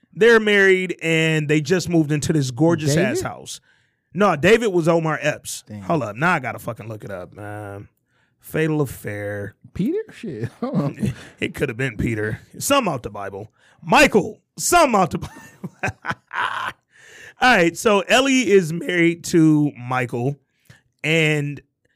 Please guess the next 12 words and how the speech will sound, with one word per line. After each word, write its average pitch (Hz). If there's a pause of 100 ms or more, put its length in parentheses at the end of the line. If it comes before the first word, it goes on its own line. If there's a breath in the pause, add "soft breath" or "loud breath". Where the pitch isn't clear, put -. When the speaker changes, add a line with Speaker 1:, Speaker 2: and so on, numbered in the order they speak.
(180)
Speaker 1:
they 165
just 190
moved 180
into 165
this 147
gorgeous-ass 151
crib 147
right 143
off 139
the 147
fucking 135
water. 120